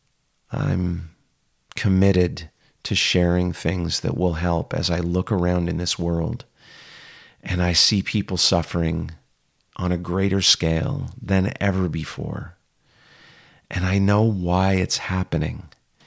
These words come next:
And I understand their suffering, and I understand why they're suffering. And if you're one of the people suffering, I understand.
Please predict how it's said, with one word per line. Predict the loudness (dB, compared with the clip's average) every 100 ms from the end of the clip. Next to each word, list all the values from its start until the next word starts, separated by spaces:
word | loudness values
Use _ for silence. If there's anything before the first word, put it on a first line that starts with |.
| -20 -20 -20 -16 -2
And | 2
I | 4
understand | 4 2 2 2 4 4 2 2 0 0
their | 0 2
suffering, | 2 2 0 -2 0
and | 2
I | 2
understand | 2 0 -2 -2 -2 -2 0
why | 0 2 0 0 -4 -8 -16 _ _
they're | -2
suffering. | 0 0 0 -2 -4 -12 -18 -20 0
And | 4
if | 4 4
you're | 6 6 6
one | 4
of | 2
the |
people | -2 -6 -4 -2
suffering, | 0 0 0 0
I | 2 2
understand. | 2 0 0 0 -2 -4 -12